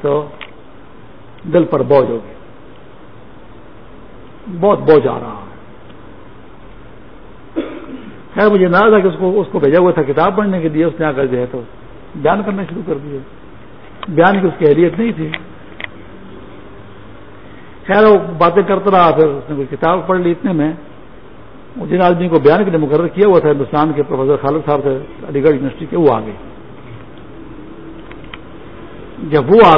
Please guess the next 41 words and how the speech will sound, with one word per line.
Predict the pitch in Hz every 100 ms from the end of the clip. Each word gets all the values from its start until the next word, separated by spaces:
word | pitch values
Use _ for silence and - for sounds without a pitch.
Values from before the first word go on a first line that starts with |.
| 156
گئے | 143
تو | - 127 123 - - - - -
وہ | 160
ایک | 160 139
آدمی | 135 139
کا | 123 -
سبحان | 120 135 143
اللہ، | 127 123 123 123
بالکل | 143 - - 131 139
بوجھ | 151 135 120
دور | 131
ہو | 120 117
گیا، | 110 -
انبساط، | 147 135 143 139 135 - - - - - - - - - 139 -
خوشی | 139 147
اور | 135 -
فرحت | 151 -
شروع | - 147
ہو | 123
گئی۔ | 123 113 - - - - - - - - - -
میں | 160
کہا، | 147
"چلیں | 156 170 143 147
دوسرے | 127 139 160
آدمی | 151 156
کو | 139
دیکھتے | 131 - 151
ہیں | 139
کہ | 113 123
یہ | 139 131 - - - - -
اس | -
کا | 196
کیا | - 139 127 - - - - - -
اثرات | 143 131 151 -
ہیں۔" | - -
اس | - -
نے |
کہا، | 151 -
"بالکل۔" | - - - - - - - - - - - - - - - - - -
پہلے | - 156
حالات | 135 127 143